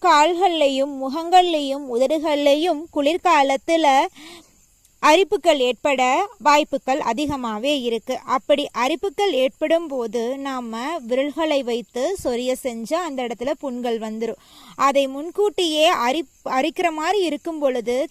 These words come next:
தேங்காய் எண்ணெயை அடிக்கடி நம்மளுடைய கால்கள், கைகள், முகம், உதடுகள்ல தேய்த்து மசாஜ் செய்து கொண்டு வந்தோம் அப்படின்னா, அந்த குளிர்கால அரிப்பிலிருந்து நம்மளுடைய உடலில் இருக்கக்கூடிய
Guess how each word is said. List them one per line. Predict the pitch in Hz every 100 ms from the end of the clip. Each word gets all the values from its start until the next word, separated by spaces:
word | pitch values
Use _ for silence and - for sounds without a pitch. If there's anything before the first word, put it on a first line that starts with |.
| -
தேங்காய் | 311 294 349 370 381 392
எண்ணெயை | 330 269 262 254 233 240 320
அடிக்கடி | - 220 269 339 359 277 262 285 359 - 294 277
நம்மளுடைய | 294 294 285 277 277
கால்கள், | 302 294 285 277 277 294 302
கைகள், | 285 294 294 277 269 302
முகம், | 262 269 262 277 294 269
உதடுகள்ல | 269 294 277 262 247 277
தேய்த்து | 269 233 254 214 240 254 359 330 320 285
மசாஜ் | 262 277 277 359 381
செய்து | 320 330 294 302
கொண்டு | 285 269 254
வந்தோம் | 240 277 294 330 254
அப்படின்னா, | 196 202 196 220 254 285 - 247 208
அந்த | - 277 285 277 -
குளிர்கால | 330 381 381 392 381 359 370 - - _ 240
அரிப்பிலிருந்து | 254 320 - 381 320 254 240 240 269 302 277
நம்மளுடைய | 277 277 294 302 285 277 269 277
உடலில் | 269 262 254 277 294 320
இருக்கக்கூடிய | 302 294 294 - 285 277 269